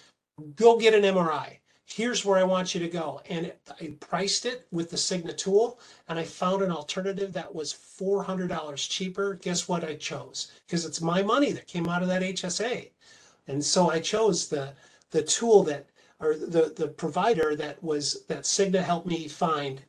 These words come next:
with, uh, with its cost and quality transparency tools. Now, it's not enough just to give you a website. Cigna also props up for you human beings. They're known as health advisors. They can help you navigate healthcare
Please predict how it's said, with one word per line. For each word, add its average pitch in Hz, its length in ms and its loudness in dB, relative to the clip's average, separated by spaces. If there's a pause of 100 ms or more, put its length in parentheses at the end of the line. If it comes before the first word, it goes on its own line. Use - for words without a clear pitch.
(160)
with, 156 220 -4
uh, 147 320 -6
with 156 200 -6
its 151 220 -4
cost 151 500 -2
and 143 80 -6
quality 147 480 -6
transparency 151 640 -4
tools. - 400 -10 (640)
Now, 196 480 8
it's 180 260 0
not 240 240 6
enough 233 400 6 (140)
just 208 340 4
to 196 60 -2
give 196 200 4
you 196 180 4
a 175 60 4
website. 180 720 4 (1300)
Cigna 262 480 0
also 202 540 4 (220)
props 180 480 0
up 160 280 0
for 170 160 -6
you 147 480 -6 (840)
human 233 360 2
beings. - 460 -8
They're 180 100 2
known 180 200 4
as - 120 -4
health 202 240 -2
advisors. 139 560 -8
They 175 120 -6
can 175 120 -10
help 185 220 -4
you 143 80 -6
navigate 185 460 0
healthcare 190 520 -2